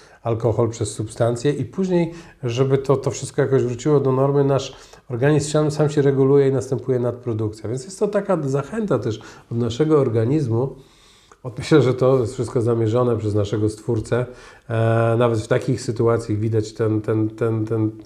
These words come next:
mm, ten projekt, jakim jesteśmy, mm, jak to wszystko jest przemyślane. Następuje nadprodukcja,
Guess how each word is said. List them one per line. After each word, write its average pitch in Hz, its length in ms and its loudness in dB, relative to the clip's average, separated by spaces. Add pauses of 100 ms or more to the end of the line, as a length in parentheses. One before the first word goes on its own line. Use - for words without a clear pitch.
(100)
mm, 110 320 -2
ten 107 200 -4
projekt, 139 580 2
jakim 107 280 -8
jesteśmy, 113 520 -6 (580)
mm, 113 140 0
jak 110 180 2
to 117 80 0
wszystko 113 300 -4
jest 107 100 0
przemyślane. 107 640 0 (300)
Następuje 135 520 4 (220)
nadprodukcja, 127 960 0